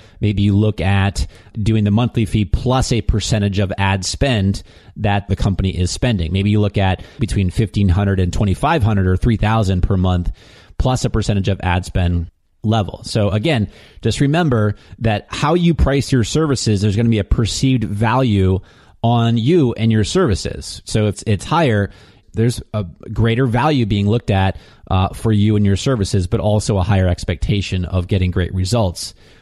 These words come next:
for your clients. So managing Facebook ads for other businesses is a great way to create a business for yourself. There's so much demand out there, an opportunity,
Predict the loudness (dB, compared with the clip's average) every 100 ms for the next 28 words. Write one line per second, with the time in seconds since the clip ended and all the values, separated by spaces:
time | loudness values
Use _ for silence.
0 | _ -8 -2 2 2 2 0 -2 -4 -2
1 | 0 0 0 -2 -4 -10 -8 -2 0 0
2 | -4 -8 0 2 2 2 2 2 0 0
3 | 0 0 0 0 -2 0 2 2 2 0
4 | -2 _ _ -2 0 0 0 0 0 2
5 | 2 0 0 0 0 0 0 2 0 -2
6 | -2 -2 0 2 0 -2 -2 -2 0 0
7 | 0 0 2 0 0 0 2 2 2 0
8 | -2 0 -2 -2 -4 0 2 2 0 -2
9 | -2 0 2 2 2 0 0 2 0 -2
10 | -10 -14 -4 0 2 0 0 0 0 0
11 | 0 -2